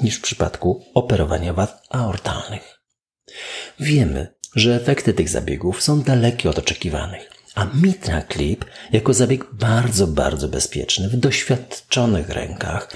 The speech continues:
ma dobre wyniki odległe, tu pięcioletnie. Chcielibyśmy móc robić więcej tych zabiegów. No teraz sieć kardiologiczna nam to ułatwia. A Triluminate? No tu testowano sy-, system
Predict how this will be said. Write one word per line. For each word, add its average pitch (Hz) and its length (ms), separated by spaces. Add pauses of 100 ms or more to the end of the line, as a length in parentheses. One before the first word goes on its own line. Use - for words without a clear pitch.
(360)
ma 120 140
dobre 123 340
wyniki 92 460
odległe, - 480
tu 95 480
pięcioletnie. 113 1300 (600)
Chcielibyśmy 90 580
móc - 480 (100)
robić - 280
więcej 76 340
tych 78 140
zabiegów. 76 500 (300)
No 110 120
teraz 107 240
sieć - 280
kardiologiczna 95 640
nam 71 180
to 67 280 (720)
ułatwia. - 600 (840)
A 123 100
Triluminate? 123 880 (340)
No 135 160
tu - 160
testowano 127 540
sy-, 127 280
system 120 600